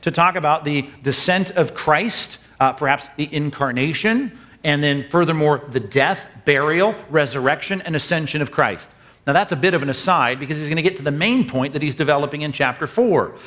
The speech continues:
which is the last line, the last five words in English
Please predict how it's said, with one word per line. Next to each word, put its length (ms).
which 260
is 180
the 120
last 400
line, 280
the 80
last 300
five 320
words 300
in 80
English 500